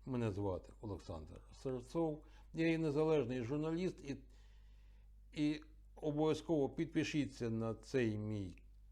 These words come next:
канал, поставте смачнюльку і вирушаємо. Григорій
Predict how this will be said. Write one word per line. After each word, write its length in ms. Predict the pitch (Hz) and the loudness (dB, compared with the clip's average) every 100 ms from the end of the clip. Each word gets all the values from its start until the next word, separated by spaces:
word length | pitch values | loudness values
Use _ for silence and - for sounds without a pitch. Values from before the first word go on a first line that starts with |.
| - | -8
канал, 720 | 113 110 113 135 156 156 156 - | -2 0 0 2 4 4 4 -2
поставте 640 | 135 - 135 110 - 101 - - | -4 4 4 4 0 -4 -4 -12
смачнюльку 1400 | - 120 123 117 - 156 170 180 170 - 170 165 156 - - - - - - - | -8 -2 -2 -2 -4 0 4 4 4 2 4 4 2 -4 -18 -20 -20 -20 -12 -2
і 220 | 160 151 - - - - - - | -2 -2 -6 -20 -20 -20 -18 0
вирушаємо. 840 | 202 196 127 - 82 90 92 92 - - - - - - - - - - - - | 4 4 2 0 -4 -6 -12 -14 -16 -20 -20 -20 -20 -20 -20 -20 -20 -20 -20 -4
Григорій 680 | 151 160 202 208 226 214 208 | 2 6 8 8 6 2 -4